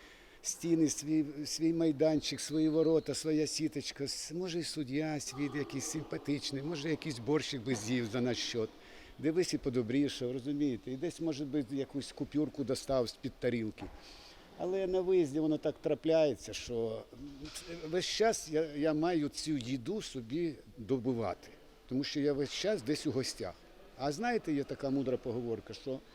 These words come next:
якщо тебе в гості не зовуть, не йди. Якщо тебе позвали, подумай. Ну, подумай, іти чи ні. Якщо ти не хочеш, ніколи не ходи.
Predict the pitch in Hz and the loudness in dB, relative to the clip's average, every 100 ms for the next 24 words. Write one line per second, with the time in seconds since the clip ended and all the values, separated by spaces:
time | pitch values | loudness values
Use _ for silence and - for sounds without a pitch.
0 | - - - - 131 - 190 175 175 151 | -20 -20 -20 -8 -6 -2 -2 0 0 2
1 | 160 - - 156 143 165 170 233 - - | 0 0 2 4 4 2 2 0 -2 -8
2 | - - - 123 170 175 127 123 92 - | -16 -20 -6 4 4 6 6 6 4 -4
3 | - - - - - 123 131 185 180 185 | -18 -18 -16 -16 -8 -4 0 2 6 6
4 | 180 185 151 190 240 190 - 165 143 123 | 6 2 2 4 4 4 4 2 4 2
5 | 98 85 80 - - - - - - - | 2 -4 -12 -18 -20 -20 -20 -20 -20 -20
6 | - - - - - - - 185 151 104 | -20 -20 -20 -20 -20 -20 -18 -2 0 4
7 | 165 143 139 127 160 135 190 196 - 170 | 4 6 4 4 2 2 2 2 4 6
8 | 131 107 123 147 175 170 175 175 - 214 | 6 4 2 2 2 2 4 4 4 4
9 | - 107 - 123 - 165 156 147 - 143 | 4 -6 -4 -2 2 4 6 4 2 -2
10 | 104 | -4